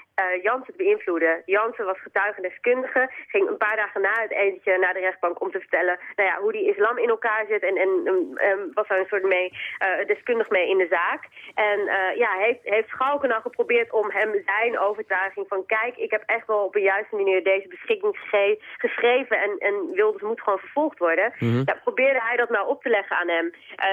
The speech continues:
Speaker 1: daar gaan we nog mee verder. We zijn nog niet helemaal toe aan de inhoudelijke behandeling. Ehm, op twee mei gaan ze door met de verzoeken van, eh, Moscovici. Ehm, dan gaat het eigenlijk om waar het allemaal om ging rondom het eentje. Namelijk, kan hij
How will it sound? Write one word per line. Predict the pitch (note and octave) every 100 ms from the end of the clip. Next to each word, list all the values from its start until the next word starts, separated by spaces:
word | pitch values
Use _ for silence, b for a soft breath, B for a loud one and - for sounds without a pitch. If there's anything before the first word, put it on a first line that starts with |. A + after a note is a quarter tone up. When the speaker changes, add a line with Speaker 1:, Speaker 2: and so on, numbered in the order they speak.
| E3+ F3+
Speaker 1:
daar | A3+ D4
gaan | C#4
we | A#3+
nog | A#3
mee | G#3 F3+
verder. | F3+ G3 B3
We |
zijn | A3+ A3 A3 A3+
nog | C4+
niet | C4+ A#3
helemaal | A3+ G#3+
toe | G#3+
aan | F3+
de | F3+
inhoudelijke | F#3+ F3 F3 E3
behandeling. | D#3+ D#3+ F#3 G#3+ C4 D#4+ - -
Ehm, | G3+ F#3+ F#3+
op | F#3+
twee | - B3
mei | B3 A3
gaan | G#3+ G3+
ze | F#3+
door | F3+ G3 G3+
met | F#3+
de | F#3+
verzoeken | F#3 E3+ B3 A#3
van, | F#3 F3
eh, | E3+ E3 F#3
Moscovici. | A#3 A#3+ B3 A#3+ - B B B
Ehm, | - G3+ F#3+ F#3+
dan | - G#3
gaat | A#3 A3
het | G3+
eigenlijk | G3 G#3+ A3 F#3+ - _ _ _
om | F#3+ F#3+ F#3
waar | F3+ F3
het | F3
allemaal | F3 F3 G3 A3+
om | G3+
ging | F#3+ F#3
rondom | E3 E3+ E3+
het | E3 -
eentje. | D#3+ F3 F#3 - G3+ B B
Namelijk, | - G3 G3 F#3+ G3 -
kan | D4
hij | B3